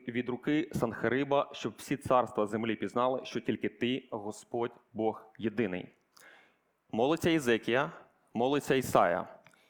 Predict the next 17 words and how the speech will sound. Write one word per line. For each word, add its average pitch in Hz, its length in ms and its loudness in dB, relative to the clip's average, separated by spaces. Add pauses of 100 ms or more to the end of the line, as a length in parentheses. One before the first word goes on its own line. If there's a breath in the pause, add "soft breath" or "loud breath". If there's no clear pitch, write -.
(140 soft breath)
І 120 80 -6
далі 156 540 2 (120)
Ісая 147 420 2
передає 131 440 0
своє 113 240 -2
послання. 139 540 -2
Це - 140 -2
також, - 420 -2
ви 101 140 -6
розумієте, 110 420 -6
це 120 140 -4
не 113 80 -4
були 117 260 -6
якісь, 98 440 -8
е, 92 320 -4
дзвінки, 110 520 -6
там, 101 280 -4